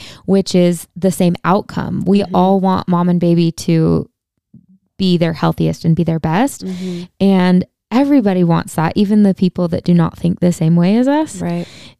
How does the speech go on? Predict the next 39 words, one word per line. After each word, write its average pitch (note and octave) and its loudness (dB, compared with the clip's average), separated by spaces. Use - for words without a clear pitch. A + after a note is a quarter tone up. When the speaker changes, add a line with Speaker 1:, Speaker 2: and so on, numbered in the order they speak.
Speaker 1:
They G3+ 2
think F#3+ 2
that F3+ 0
doing F3+ 2
it E3 -6
this F3+ 0
way F3 0
is D#3+ -2
going E3 0
to E3 -2
give E3 -4
them D#3+ 0
that D#3 -2
best D3+ -4
result. E3 2
And E3+ -2
we F3 2
Speaker 2:
Mm-hmm. F3 -2
Speaker 1:
think E3 0
that - -4
doing D#3+ 2
it D3+ -6
this D#3+ -2
way D#3+ 0
is D3+ -2
going D#3 0
to D#3 -2
give D3+ -2
them D3+ 0
that D3+ -2
best - -6
result. D#3+ -2
So G#3 0
I G3 0
think A#3+ 0
Speaker 2:
Right. C4 -4
Speaker 1:
what's B3 -4
happening E3+ 0
is D#3 0